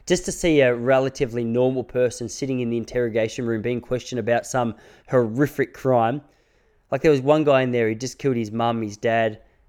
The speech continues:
and his two brothers, a fifteen-year-old kid. And it was an interrogation with him and his three mates. And they were all being interrogated individually.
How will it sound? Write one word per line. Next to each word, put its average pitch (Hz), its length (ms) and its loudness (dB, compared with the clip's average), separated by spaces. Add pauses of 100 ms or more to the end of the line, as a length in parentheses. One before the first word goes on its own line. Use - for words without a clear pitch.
(140)
and 123 100 -6
his 110 160 -6
two 135 320 -2
brothers, 107 380 0
a 101 40 -10
fifteen-year-old 123 720 0
kid. 117 300 -2 (560)
And 139 100 0
it 139 40 0
was 127 140 -2
an 135 80 -2
interrogation 127 720 0
with 113 160 -4
him 165 400 0 (500)
and 135 140 -2
his 107 140 -8
three 135 340 0
mates. 117 480 -4 (380)
And 143 140 0
they 135 60 6
were 127 280 4
all 151 140 4
being 135 260 0
interrogated 123 640 -2
individually. 120 760 -2